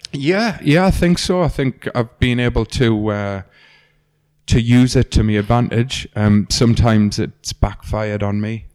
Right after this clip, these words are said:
Um, I remember as a kid being round at people's houses and,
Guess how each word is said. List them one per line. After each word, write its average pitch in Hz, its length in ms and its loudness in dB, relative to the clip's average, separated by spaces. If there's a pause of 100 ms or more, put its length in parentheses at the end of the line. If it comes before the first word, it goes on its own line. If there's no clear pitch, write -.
Um, 98 460 -6 (300)
I 101 60 -6
remember 101 300 0
as 98 120 -8
a 98 40 -10
kid 101 380 -8
being 98 240 -6
round 98 260 -8
at 92 120 -8
people's - 320 -4
houses 101 560 -8
and, 92 200 -8